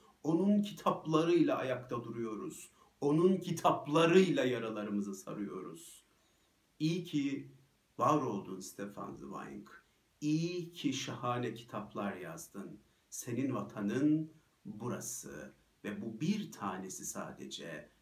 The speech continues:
Böyle milyonlarca vatanın var senin ve sen burada vatanlarında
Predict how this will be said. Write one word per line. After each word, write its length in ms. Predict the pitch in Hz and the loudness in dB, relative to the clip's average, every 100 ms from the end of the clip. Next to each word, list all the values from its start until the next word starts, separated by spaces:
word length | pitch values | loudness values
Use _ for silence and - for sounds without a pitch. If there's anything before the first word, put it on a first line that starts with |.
| _ 120 | _ -4
Böyle 340 | 127 117 107 | -2 0 0
milyonlarca 1400 | 104 107 127 127 127 127 127 123 131 147 131 120 113 104 | 0 2 0 0 2 2 2 0 2 0 -2 -4 -4 -4
vatanın 560 | - - 123 113 95 | -6 -6 -6 -4 -4
var 180 | 95 95 | -6 -10
senin 600 | - 95 92 90 90 - _ _ | -12 -10 -10 -10 -10 -12 _ _
ve 40 | 98 | -10
sen 500 | - - 107 104 101 | -8 -4 -4 -4 -2
burada 600 | 127 104 - 85 78 - _ _ _ | -4 -4 -8 -10 -12 -18 _ _ _
vatanlarında 1400 | 113 123 - 131 120 113 113 107 104 123 113 87 - | -6 -6 -4 -2 0 -2 -2 -2 0 0 0 -2 -6